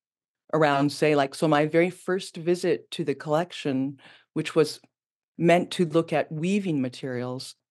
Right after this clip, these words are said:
I got completely sidetracked because, of course, like, the weaving materials might be right next to something else. And so I know they've got a system, but it looks, to me, it looks randomly <laughs> disorganized. But I was like, "Look,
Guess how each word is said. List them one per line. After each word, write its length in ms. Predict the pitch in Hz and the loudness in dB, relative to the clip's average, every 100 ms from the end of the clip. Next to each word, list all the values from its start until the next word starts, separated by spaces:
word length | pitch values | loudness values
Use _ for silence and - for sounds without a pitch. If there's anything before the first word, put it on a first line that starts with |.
| _ _ _ _ | _ _ _ _
I 100 | 185 | 2
got 200 | 190 - | 4 2
completely 420 | - 175 214 202 | 0 0 0 0
sidetracked 580 | 170 - 160 170 170 - | -2 0 0 0 -2 -4
because, 240 | 156 165 160 | -6 -10 -12
of 80 | |
course, 380 | - 190 180 - | 2 2 2 0
like, 140 | 156 156 | -2 0
the 60 | |
weaving 320 | 170 202 190 156 | 0 2 2 0
materials 480 | 143 147 143 139 | 0 -2 -2 -2
might 220 | 147 131 - | -2 -2 -2
be 240 | 135 120 _ - | -2 -4 _ -2
right 180 | 147 139 | 0 2
next 300 | 143 143 - | 0 -2 -6
to 80 | 139 | -4
something 400 | - 139 135 123 | -2 -2 -2 -4
else. 380 | 123 - - 120 | -2 -4 -6 -4
And 220 | 123 131 _ _ _ _ - | -4 -6 _ _ _ _ -6
so 140 | - | -2
I 100 | 170 | 0
know 120 | 165 | 2
they've 160 | 156 139 | 0 0
got 140 | 139 | -2
a 40 | 127 | -2
system, 420 | - 135 120 117 | -6 -8 -8 -6
but 200 | 127 - | -4 -2
it 160 | - 139 | -2 -2
looks, 440 | 131 - - - - - - _ - | -4 -6 -16 -18 -20 -20 -20 _ -10
to 100 | - | -2
me, 80 | 143 | -2
it 80 | - | -2
looks 240 | - - | -6 -4
randomly 600 | 123 123 - - - - _ | -2 -2 -2 -4 -6 -8 _
<laughs> 100 | - | -4
disorganized. 760 | 160 - 247 - 311 277 - 262 | 0 2 2 6 6 6 2 -2
But 840 | - 330 - 330 302 311 311 254 - | 0 -2 -2 -4 -2 -4 -6 -6 0
I 40 | 226 | 0
was 160 | 220 | 2
like, 160 | 220 220 | -2 -2
"Look, 600 | 196 233 415 415 - - | -2 4 4 4 -2 -20